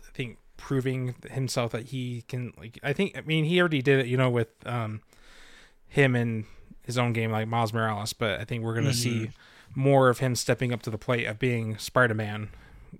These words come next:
Speaker 1: with, you know,
Speaker 2: Yeah.
Speaker 1: Peter also being there, but he's gonna be evil for that moment until, you know, and, you know, until he eventually, we see him not wearing that suit anymore, so.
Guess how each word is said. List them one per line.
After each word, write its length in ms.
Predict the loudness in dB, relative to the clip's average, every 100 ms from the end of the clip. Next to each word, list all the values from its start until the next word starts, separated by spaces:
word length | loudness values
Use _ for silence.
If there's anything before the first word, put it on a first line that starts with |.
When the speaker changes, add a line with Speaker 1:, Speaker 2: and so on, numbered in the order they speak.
| -20 -10
Speaker 1:
with, 440 | 0 0 -2 -12
you 140 | -6 -6
know, 100 | -4
Speaker 2:
Yeah. 240 | 0 2 2
Speaker 1:
Peter 140 | -2
also 280 | -2 -2 -4
being 220 | -6 -6
there, 220 | -6 -8 -6
but 260 | -8 -8
he's 220 | -8 -8
gonna 140 | -4 -4
be 220 | -4 -8 -12 -20 -20 -20 _
evil 340 | 2 4 4
for 200 | 2 2
that 140 | 2 2
moment 320 | 0 -2 -4
until, 360 | -6 -4 -2 -2
you 140 | -2
know, 240 | -4 -4 -10 _ -20 -20 -20 -20 _ -20 _ _ _ -20 _
and, 140 | -6 -2
you 60 |
know, 80 | 0
until 240 | 0 0 0
he 100 | 0
eventually, 520 | -2 -2 -2 -2 -4 -10 -16 -20 _ _ _ _ _ -10
we 120 | -6
see 180 | -4 -4
him 160 | -4 -2
not 200 | -2 -4
wearing 220 | -6 -8
that 160 | -8 -6
suit 240 | -6 -8
anymore, 300 | -10 -16 -16
so. 300 | -14 -14 -14